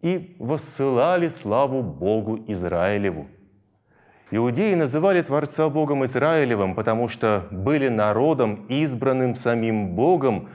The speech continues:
из всех народов земли, а Отца Небесного считали исключительно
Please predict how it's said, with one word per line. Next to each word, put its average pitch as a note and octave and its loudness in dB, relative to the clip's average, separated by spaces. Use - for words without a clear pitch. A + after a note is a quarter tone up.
из G#2 -2
всех A2 -2
народов A2 2
земли, G2 -2
а F#2 2
Отца - -2
Небесного G#2+ 0
считали A2 -2
исключительно F#2 -4